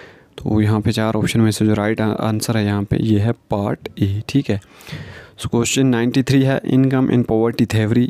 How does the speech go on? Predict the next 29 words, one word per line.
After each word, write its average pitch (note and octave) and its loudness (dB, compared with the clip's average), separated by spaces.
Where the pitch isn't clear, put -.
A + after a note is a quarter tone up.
is C3+ 0
the B2 2
other C3+ 2
name A#2+ 0
for G#2 0
which - -4
branch A2 -2
of A2+ -2
economics?" G2+ -2
तो G#2 2
यहाँ G2+ 0
पे C3 -2
चार A#2 0
ऑप्शन A#2 0
में A2+ 4
से A2+ 2
राइट G#2+ 0
जो, - 0
जो A#2 2
आंसर A2+ 0
है A2+ 2
ये A2 2
है A2+ 0
यहाँ G2+ 0
पे B2+ -2
मैक्रो A2 0
इकोनॉमिक्स, F#2+ -2
ठीक C3+ 0
है। G#2+ -4